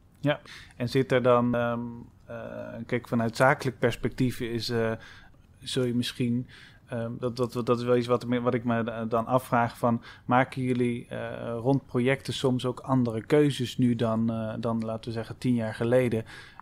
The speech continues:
Dat je misschien het experiment iets meer, eh, kanaliseert, eh, binnen projecten. Ehm,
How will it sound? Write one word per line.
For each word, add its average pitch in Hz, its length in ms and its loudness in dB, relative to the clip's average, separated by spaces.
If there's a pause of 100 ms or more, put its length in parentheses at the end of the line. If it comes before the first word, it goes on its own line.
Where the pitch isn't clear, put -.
Dat 117 240 -6
je 113 120 -2
misschien 117 360 0
het - 280 -6
experiment 120 760 0
iets 139 240 -4
meer, 113 320 2 (360)
eh, 120 220 -6
kanaliseert, 120 920 2 (440)
eh, 117 140 -10 (120)
binnen 123 320 0
projecten. 123 720 -4
Ehm, 123 360 -6